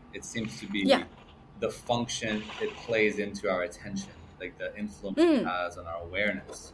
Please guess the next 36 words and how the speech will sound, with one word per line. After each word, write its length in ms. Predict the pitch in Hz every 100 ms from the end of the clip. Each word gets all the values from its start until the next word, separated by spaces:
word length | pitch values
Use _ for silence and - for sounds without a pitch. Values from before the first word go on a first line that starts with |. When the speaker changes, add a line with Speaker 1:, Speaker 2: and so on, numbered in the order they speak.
| -
Speaker 1:
It's, 220 | 110 -
yeah, 200 | 123 117
it 100 | 113
seems 300 | - 139 139
like, 200 | 127 113 120
I 40 |
mean, 280 | 117 110 107
yeah, 440 | 107 113 101 95
with 420 | 92 98 104 98 -
the 120 | 104
right 260 | 98 117 117
awareness 1160 | 107 104 117 127 98 85 87 - - - - - - - - -
Speaker 2:
Mm. 360 | 302 320 247 190
Speaker 1:
and 280 | 98 95
the 120 | 92 92
right 240 | 101 95
lifestyle, 1040 | 95 107 120 - - 98 90 85 85 82 - - - - -
it 180 | 98 98
supports 540 | - 269 294 269 208
Speaker 2:
Mm. 40 | -
Speaker 1:
the 80 |
conditions 880 | 98 98 92 92 95 95 90 87 87 -
for 120 | 95
healing 460 | 92 98 98 92 87
to 280 | 87 - -
flourish, 600 | 98 - - - - -
right? 160 | 85 85 - - - - - -
Speaker 2:
Yeah, 220 | 277 247 208 -
yeah, 260 | 285 226 - -
yeah. 280 | 240 233 196 190
And, 260 | 208 214 214
uh, 100 | 202
I 100 | 226
think 240 | 233 233
that's 300 | 233 220 - 208
one, 480 | 196 202 220 226